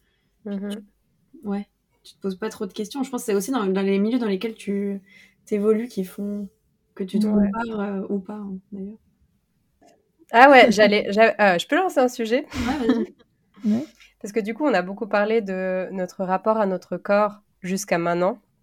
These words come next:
Speaker 1: dans le sens, euh, comment on l'a vu évoluer à travers l'adolescence, et cetera. Comment vous imaginez que ça va se passer quand on va bien sentir, euh,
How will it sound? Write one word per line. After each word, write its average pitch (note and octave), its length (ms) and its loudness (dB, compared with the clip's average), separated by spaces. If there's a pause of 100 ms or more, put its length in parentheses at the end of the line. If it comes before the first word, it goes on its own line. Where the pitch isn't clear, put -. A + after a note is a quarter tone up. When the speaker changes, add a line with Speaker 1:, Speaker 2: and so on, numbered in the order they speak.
(520)
Speaker 1:
dans E3+ 140 -2
le E3+ 60 -2
sens, G3+ 360 -4
euh, F3 300 -4
comment F#3+ 220 -4
on - 20 0
l'a F3+ 120 0
vu F#3+ 140 -4
évoluer F#3+ 1000 -4 (360)
à - 20 -20
travers E3 260 -8
l'adolescence, D#3 800 -8
et - 60 -20
cetera. D#3+ 360 -16 (580)
Comment C#4+ 260 0
vous D4+ 160 0
imaginez F#3 360 2
que A3 60 -14
ça F3+ 80 -8
va E3+ 100 -2
se - 100 -14
passer F#3+ 360 -6
quand D#3 280 -8
on F3 60 -4
va D#3+ 220 -6
bien F#3 220 0
sentir, F#3 580 -4
euh, D#3+ 160 -4